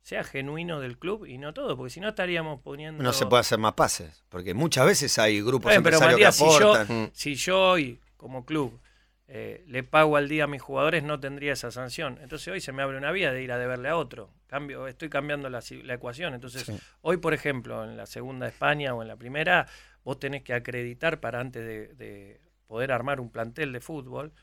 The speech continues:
Speaker 1: que el setenta por ciento de los recursos que te entran son los que podés usar para fútbol. Y si querés armar un presupuesto mayor,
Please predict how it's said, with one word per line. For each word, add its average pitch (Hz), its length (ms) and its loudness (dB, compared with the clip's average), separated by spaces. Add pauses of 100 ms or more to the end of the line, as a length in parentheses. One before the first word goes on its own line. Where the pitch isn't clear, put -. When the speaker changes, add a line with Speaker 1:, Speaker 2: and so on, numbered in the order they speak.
(300)
Speaker 1:
que 113 120 -8
el 117 100 -6
setenta 160 540 -4
por 139 140 -6
ciento 147 320 -10
de 131 40 -8
los 117 140 -10
recursos 135 500 -14
que 123 160 -10
te 127 180 -4
entran 165 260 -6
son 139 160 -8
los 127 100 -10
que 120 140 -14
podés 127 260 -12
usar 127 300 -10
para 120 180 -10
fútbol. 107 420 -16 (300)
Y 156 120 -6
si 151 140 0
querés 202 320 6
armar 190 280 4
un 147 80 -6
presupuesto 147 560 -8
mayor, 135 420 -4